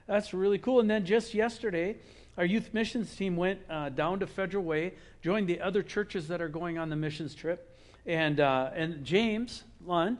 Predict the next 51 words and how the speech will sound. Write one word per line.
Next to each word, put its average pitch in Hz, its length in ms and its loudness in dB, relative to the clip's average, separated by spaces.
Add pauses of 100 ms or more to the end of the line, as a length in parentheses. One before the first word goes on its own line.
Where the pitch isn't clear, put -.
(220)
went 180 200 2
down 196 200 2
and 165 100 0
spoke 233 360 0
to 175 80 -2
the 160 100 -2
whole 143 180 -2
group. 135 280 -6
So 160 340 2 (240)
it 175 60 0
was 185 160 2
a 165 100 2
full 220 300 6
day 202 380 4
doing 170 360 -2
all 165 160 0
that 226 240 0
stuff, - 300 -6
too. 226 160 -2
So 156 320 -2 (320)
that's 202 240 2
really 202 240 4
exciting. 208 480 0
We're 147 100 0
really 175 280 -2
hoping 185 440 -2 (320)
for 160 140 0
that. 185 400 2 (280)
And 190 160 4
then, 233 280 6
uh, 165 300 4 (220)
<clears throat> 147 240 -4
John 247 500 2
Clemens 220 460 0
did 190 160 0
a 165 60 0
great 180 280 -2
job 143 380 0 (180)
speaking 185 340 -2
the 165 60 -2
last 160 280 4
week. 170 160 -2
So 208 100 2
let's 226 100 0
give 196 180 2
John 170 260 2
a 147 60 -2
hand. 139 260 -4
Thank 190 260 -2
you, 180 140 -6
John. 165 340 0